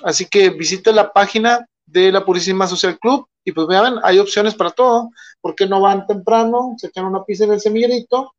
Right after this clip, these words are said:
y después pues van a pasársela bien a la Purísima Social Club, que están también ellos, eh, tomando todas las precauciones debidas para, eh, este, llevarles un poquito de esparcimiento ya en esta,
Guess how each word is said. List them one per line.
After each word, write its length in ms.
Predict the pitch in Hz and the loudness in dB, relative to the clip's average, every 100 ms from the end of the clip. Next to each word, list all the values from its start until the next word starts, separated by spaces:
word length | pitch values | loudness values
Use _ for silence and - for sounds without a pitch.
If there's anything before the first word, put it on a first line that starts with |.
| _ _ _ | _ _ _
y 120 | - 285 | -4 -4
después 580 | - - 220 214 - _ _ _ | -2 2 2 2 -8 _ _ _
pues 140 | - 202 | 0 2
van 140 | 196 | 2
a 80 | 196 | 2
pasársela 480 | 196 196 185 185 180 | 0 0 0 0 0
bien 280 | 170 175 - _ | 0 -4 -8 _
a 300 | 175 175 175 - | 2 2 0 -4
la 160 | 175 175 | -2 0
Purísima 380 | 175 170 180 | -2 -2 -6
Social 320 | 165 170 175 - | -6 -4 -6 -2
Club, 180 | 202 | -2
que 80 | 202 | -2
están 320 | 165 - 175 | -2 -2 -2
también 400 | 165 175 175 185 - | -2 -2 -2 -4 -4
ellos, 500 | 175 175 185 185 - - - - _ | -2 2 0 0 -8 -18 -20 -20 _
eh, 680 | 160 156 156 151 151 151 151 - | 2 4 6 6 6 4 2 0
tomando 420 | 180 175 180 190 | 0 2 2 2
todas 160 | 190 | 2
las 140 | 190 180 | 2 0
precauciones 560 | 180 175 160 175 180 | -4 -4 -2 -2 -2
debidas 560 | 160 160 180 214 - - _ _ _ _ _ | -2 0 0 0 -2 -8 _ _ _ _ _
para, 400 | 185 196 202 - - | 4 4 0 -6 -2
eh, 360 | 160 156 151 | 2 4 4
este, 880 | 151 - - 151 151 147 147 147 - | 2 -2 0 2 4 6 4 2 0
llevarles 420 | 160 165 160 170 180 | 0 2 2 0 -6
un 80 | |
poquito 340 | 160 156 160 175 | -12 -16 -6 -6
de 60 | |
esparcimiento 640 | 165 - 151 156 156 151 160 | -4 -4 -4 -6 -10 -4 0
ya 120 | 160 | 0
en 100 | 160 | 0
esta, 420 | 151 - 165 156 | -4 0 0 0